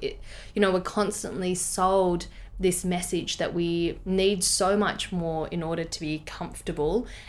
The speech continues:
and to constantly seek comfort, where we want to make our lives easier in every way possible,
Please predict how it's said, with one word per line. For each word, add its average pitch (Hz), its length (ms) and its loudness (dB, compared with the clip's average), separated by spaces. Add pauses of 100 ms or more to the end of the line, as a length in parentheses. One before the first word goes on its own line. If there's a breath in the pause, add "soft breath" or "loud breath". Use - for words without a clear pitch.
(120 loud breath)
and 180 240 0
to - 100 -4
constantly 170 1120 -2
seek - 760 0 (120)
comfort, - 520 -8 (440 loud breath)
where 180 380 4
we 196 160 6
want 190 300 4
to 208 100 0
make 170 300 0
our 170 140 2
lives 165 480 0 (100)
easier 190 800 2 (1200)
in 185 380 4
every 214 380 6
way 175 280 4
possible, - 840 -6